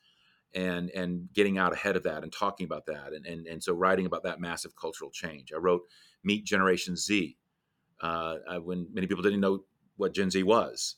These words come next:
And, and, and, but I was sensing and I was studying, and, and as a pastor, I was studying these things.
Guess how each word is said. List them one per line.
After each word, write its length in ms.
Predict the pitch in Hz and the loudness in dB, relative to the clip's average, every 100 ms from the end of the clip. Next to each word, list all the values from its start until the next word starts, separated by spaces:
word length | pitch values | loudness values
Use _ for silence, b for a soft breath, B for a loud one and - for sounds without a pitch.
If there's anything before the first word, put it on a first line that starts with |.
| - | -10
And, 240 | 82 82 | -8 -8
and, 380 | 85 90 87 85 - | -6 -6 -6 -8 -8
and, 240 | 92 90 | -8 -4
but 140 | 104 | -2
I 80 | 95 | 0
was 240 | 110 110 - | 0 0 0
sensing 500 | 160 151 - 90 78 | 0 -2 -2 -4 -6
and 80 | |
I 60 | 80 | -8
was 160 | 90 - | -6 -4
studying, 400 | - 117 104 87 | 0 2 2 0
and, 100 | 87 | -4
and 140 | 90 | -2
as 140 | 92 | -2
a 60 | 92 | -2
pastor, 540 | - - 117 101 - | -4 -2 -2 -2 -4
I 60 | 82 | -6
was 140 | 76 | -6
studying 340 | - 90 82 80 | -6 -6 -6 -10
these 160 | 76 | -12
things. 260 | - 85 - | -12 -14 -20